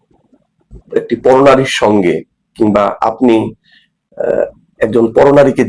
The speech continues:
যেভাবে দেখছেন, একটু চিন্তা করুন, আপনার স্ত্রী আছে, কিংবা আপনার বোন আছে, আপনার মা আছে, তাদের সঙ্গেও যদি একইভাবে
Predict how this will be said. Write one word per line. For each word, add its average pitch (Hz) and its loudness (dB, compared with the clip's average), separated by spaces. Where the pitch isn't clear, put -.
যেভাবে 127 2
দেখছেন, 113 -2
একটু - -4
চিন্তা 160 0
করুন, 147 2
আপনার 120 4
স্ত্রী - -4
আছে, 107 0
কিংবা 113 0
আপনার 117 2
বোন 101 0
আছে, 98 -4
আপনার 107 -2
মা 101 2
আছে, 92 -6
তাদের 160 4
সঙ্গেও 160 4
যদি 131 0
একইভাবে 123 0